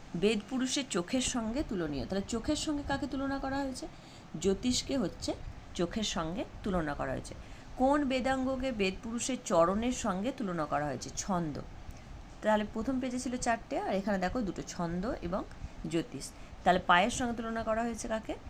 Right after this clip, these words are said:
ছন্দকে। তাহলে এই ছয়টি অঙ্গকে যখন আমরা জানবো, তখনই হচ্ছে আমরা বেদকে সঠিকভাবে জানতে পারবো। বেদের যে ভাগকে অবলম্বন করে বেদান্ত দর্শন প্রবর্তিত হয়েছে, তার নাম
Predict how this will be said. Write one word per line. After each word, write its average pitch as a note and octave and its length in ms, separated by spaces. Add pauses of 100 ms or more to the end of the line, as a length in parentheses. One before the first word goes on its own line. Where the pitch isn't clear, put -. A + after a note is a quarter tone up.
(300)
ছন্দকে। E3 480 (1160)
তাহলে A3 200
এই A3 200
ছয়টি G3+ 420
অঙ্গকে G#3 420
যখন G#3 280
আমরা F3+ 200
জানবো, E3+ 540
তখনই G#3+ 320
হচ্ছে G3+ 340
আমরা A3+ 320
বেদকে F3+ 380
সঠিকভাবে D#3 640 (500)
জানতে D3+ 360
পারবো। - 260 (440)
বেদের B3+ 520
যে A3+ 260
ভাগকে G#3 560
অবলম্বন G#3+ 720
করে F3 280
বেদান্ত A3 640
দর্শন G3 540
প্রবর্তিত F3+ 560
হয়েছে, G#3 400
তার C4 180
নাম C#3+ 300